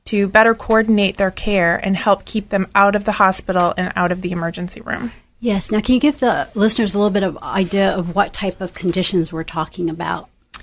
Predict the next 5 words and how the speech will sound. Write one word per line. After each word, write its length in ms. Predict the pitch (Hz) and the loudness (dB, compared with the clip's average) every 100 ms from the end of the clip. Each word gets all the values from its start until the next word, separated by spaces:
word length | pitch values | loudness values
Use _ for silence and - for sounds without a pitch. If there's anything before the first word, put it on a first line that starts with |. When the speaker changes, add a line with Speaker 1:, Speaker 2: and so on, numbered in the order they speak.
| - _ _ _ _ _ _ - | -20 _ _ _ _ _ _ -6
Speaker 1:
We're 120 | 254 | -2
talking 320 | 247 247 262 | 0 -2 0
about, 380 | 233 208 190 - | 2 2 2 -2
um, 240 | 185 185 - - - - _ _ _ | -6 -6 -10 -20 -20 -20 _ _ _
chronic 640 | - 247 240 247 247 - | -4 2 4 4 -2 -10